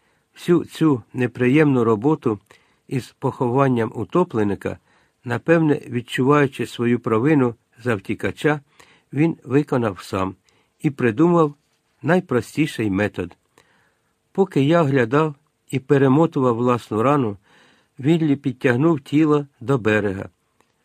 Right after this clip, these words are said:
Потім ненадовго пропав і повернувся з двома брилами ракушняку під пахвами. Мабуть, бігав за ними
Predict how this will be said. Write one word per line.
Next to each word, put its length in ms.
Потім 460
ненадовго 760
пропав 500
і 80
повернувся 800
з 100
двома 320
брилами 680
ракушняку 840
під 180
пахвами. 600
Мабуть, 320
бігав 360
за 180
ними 360